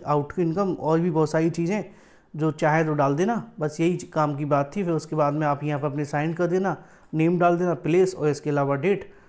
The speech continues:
आपका फॉर्म सबमिट हो जाएगा। सबमिट करने के बाद में, सबमिट तो नहीं होगा, आपको भरना पड़ेगा। भरने के बाद में इस वाली ईमेल आईडी पे भेज देना, फिर आपको ये बता देंगे नौकरी मिली कि नहीं। फ़िलहाल ये नौकरी जो निकाली गई है वो सिर्फ यहाँ पर, अ, उनके लिए जो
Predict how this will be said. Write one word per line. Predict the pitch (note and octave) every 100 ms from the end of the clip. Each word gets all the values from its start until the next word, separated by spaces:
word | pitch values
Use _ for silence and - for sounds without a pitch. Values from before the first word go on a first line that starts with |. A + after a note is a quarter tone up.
| - -
आपका | D3 - D3+
फॉर्म | D3+ D3+
सबमिट | C#3+ C#3+ E3
हो | E3+
जाएगा। | D#3+ F3+ F#3
सबमिट | - C#3+ D3+ C3+
करने | C#3+ C#3+
के | C#3+
बाद | C#3 D3
में, | F#3 G3 - - _ - -
सबमिट | G3+ F3 E3
तो | F3
नहीं | F#3+
होगा, | E3 D#3+
आपको | A3+ - - F3+
भरना | D3 C#3 F3+
पड़ेगा। | D#3 D3+ G3
भरने | E3+ D3 D#3
के | D#3
बाद | D#3 C#3+ C#3
में | A3 A#3 - - _ -
इस | F3+
वाली | E3+ F3 F#3+
ईमेल | E3 D#3+ D#3+
आईडी | D3 C#3 C#3+
पे | F3
भेज | D3 C#3
देना, | C#3+ F#3+
फिर | F3+ D3
आपको | C#3 D#3
ये | C#3+
बता | C3+ C#3
देंगे | D3+ F#3
नौकरी | D#3+ C3+ D#3
मिली | D3 C#3+ E3
कि | E3
नहीं। | D#3 F#3 - - _ -
फ़िलहाल | F#3 A3
ये | F3 F3+ A3
नौकरी | F3 E3+ F3+
जो | F#3
निकाली | E3+ D3 D3 D#3
गई | E3+
है | A3
वो | A3+
सिर्फ | A3+ F#3 F#3
यहाँ | E3+ C#3+ C#3
पर, | G#3 A3+ - - _ _ _ -
अ, | D3+ D3+ D3+ D#3+ - - -
उनके | F3 F3+ F#3+
लिए | F3+ D3 F3+ A3
जो | E3+ G3+ B3